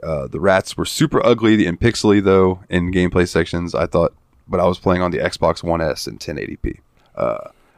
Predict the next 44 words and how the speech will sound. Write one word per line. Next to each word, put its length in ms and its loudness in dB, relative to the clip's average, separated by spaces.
I 60 2
think 140 0
that 80 0
the 80 0
game 200 4
will 80 6
go 120 2
back 160 0
to 80 -14
be 180 4
a, 140 4
uh, 180 4
we'll 100 2
go 60 4
back 160 2
and 80 -6
finish 320 2
it, 60 4
as 100 0
I 60 -2
feel 140 2
there's 120 2
a 60 -2
big 180 0
story 340 4
reveal 300 2
on 80 2
the 80 0
horizon, 460 2
though 100 0
it's 140 -2
not 120 2
something 300 -4
I 40 2
will 100 2
rush 240 -2
back 240 2
to. 400 0
Overall, 560 2
six 340 -2
out 100 6
of 80 -4
ten 220 -2
rats. 420 -4